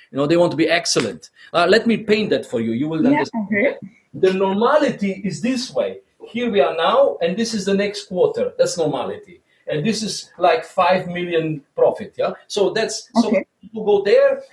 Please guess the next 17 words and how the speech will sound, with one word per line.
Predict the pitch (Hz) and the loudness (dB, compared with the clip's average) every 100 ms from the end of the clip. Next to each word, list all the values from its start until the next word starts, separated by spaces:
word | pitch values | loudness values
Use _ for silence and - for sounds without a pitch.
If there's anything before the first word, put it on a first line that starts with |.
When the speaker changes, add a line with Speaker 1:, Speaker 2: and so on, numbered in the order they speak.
| - | -4
Speaker 1:
and | 175 | 0
when | 190 185 | 0 2
they | 175 | 0
are | 143 | 2
there, | 208 269 220 | 4 4 2
they | 190 | 0
get | 175 160 | 0 0
applause, | 175 - 254 262 254 233 - - _ _ _ | -4 -4 -2 0 -2 -4 -8 -16 _ _ _
uh, | 170 160 156 151 139 - _ | 0 2 2 0 -2 -6 _
they | 165 160 | -4 2
get, | 170 - - | 2 2 -4
uh, | 147 123 123 110 - | -6 -2 -2 -2 -2
perks | 247 226 214 - | 4 4 2 -4
and | 135 123 117 - - | -2 0 -2 -6 -6
extras, | 139 - 165 147 139 - | -6 -4 0 2 0 -4
you | |
know | 113 120 117 | -8 -6 -8